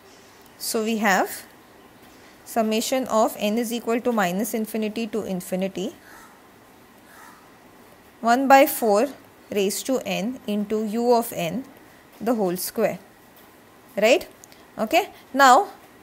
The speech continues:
we know that u of n is nothing but unit step signal. What do we know about unit step signal?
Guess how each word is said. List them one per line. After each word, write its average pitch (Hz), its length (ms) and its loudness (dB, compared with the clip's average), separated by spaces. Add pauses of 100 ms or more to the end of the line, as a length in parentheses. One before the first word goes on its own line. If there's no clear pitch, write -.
(100)
we 294 180 4
know 285 180 6
that 226 340 8 (260)
u 254 320 6
of 302 200 10
n 240 400 2
is 262 180 2
nothing 240 440 2
but 208 260 6 (500)
unit 262 400 4
step 202 300 2
signal. 160 400 -6 (4000)
What 247 220 6
do 320 80 2
we 330 120 2
know 302 180 10
about 302 340 10
unit 277 300 4
step 294 260 4
signal? 269 380 0